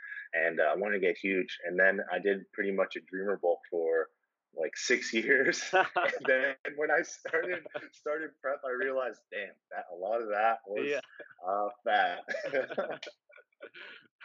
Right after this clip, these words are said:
Speaker 2: <laughs> Dreamer life, man. <laughs>
Speaker 1: Facts.
Speaker 2: Yeah. Okay. And then, oh, yeah,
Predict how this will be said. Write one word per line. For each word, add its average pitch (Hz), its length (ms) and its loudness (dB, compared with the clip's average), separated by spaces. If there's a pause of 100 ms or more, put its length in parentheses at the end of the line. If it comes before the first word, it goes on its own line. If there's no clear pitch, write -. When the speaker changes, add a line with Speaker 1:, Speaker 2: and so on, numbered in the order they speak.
(560)
Speaker 2:
<laughs> - 600 -16
Dreamer 107 340 -4
life, 92 340 -2 (120)
man. 85 100 -14 (880)
<laughs> - 220 -20
Speaker 1:
Facts. - 720 -10 (720)
Speaker 2:
Yeah. 95 240 -4 (460)
Okay. 101 240 -6 (380)
And 104 180 -14
then, 110 400 -8 (1200)
oh, 139 120 -2
yeah, 147 200 0